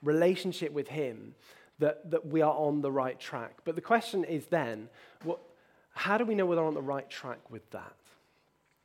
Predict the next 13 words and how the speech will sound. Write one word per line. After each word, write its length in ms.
Um, 180
we're 120
going 240
through 180
this, 180
like, 140
little 200
mini-series 580
at 60
the 60
moment, 340
just, 340
um, 280